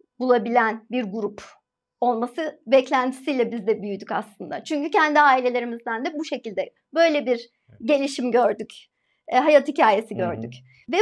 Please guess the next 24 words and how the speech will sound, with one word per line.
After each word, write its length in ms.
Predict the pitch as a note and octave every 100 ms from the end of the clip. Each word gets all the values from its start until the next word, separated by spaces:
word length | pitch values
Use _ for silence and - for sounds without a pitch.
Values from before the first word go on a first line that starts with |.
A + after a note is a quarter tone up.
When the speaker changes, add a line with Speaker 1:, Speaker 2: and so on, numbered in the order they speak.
| F#4+
Speaker 1:
bu, 240 | F#4 F#4 G4+ -
e, 300 | D4 C#4 C#4+
Türkiye'de 500 | - G#4 G#4 G#4 F4
çok 300 | F4+ G4+ G4+ - - -
çarpıcı 480 | D#4+ C#4 C#4+ D4
bir 60 | F#4
şekilde 600 | D#4 C4 - A3+ G3 G3 - _ _
orta 360 | - B3 B3 D#4
sınıfın 580 | D4 C#4 B3+ C4+ B3 B3
hayatının 540 | C#4+ B3+ B3 B3 C4+ C4
zorlaşmasını 840 | B3 B3+ A#3+ B3 - B3 A#3+ C4
yaşıyoruz. 840 | A#3 A3+ A3+ A3+ G3 D#4+ B4 - _ _
Özellikle 480 | B3+ B3 B3 A#3+ B3
son 260 | B3 B3+ A#3+
birkaç 380 | A#3 C4 B3 B3
yılda 320 | G#3 G3 A#3+
dediğim 280 | A#3 A#3 A3
gibi 140 | G#3
heterodoks 520 | A#3 A#3+ A3+ A3 A#3
politikalarla 680 | - A3+ G#3 - G#3 G3+ G3
enflasyonun 600 | F#3+ A3+ A#3 A#3 B3+ A#3+
da 60 | G#3
yükselmesiyle 680 | F#3 - G#3+ F3+ E3+ - D#3+ -
birlikte, 400 | - A2+ _ -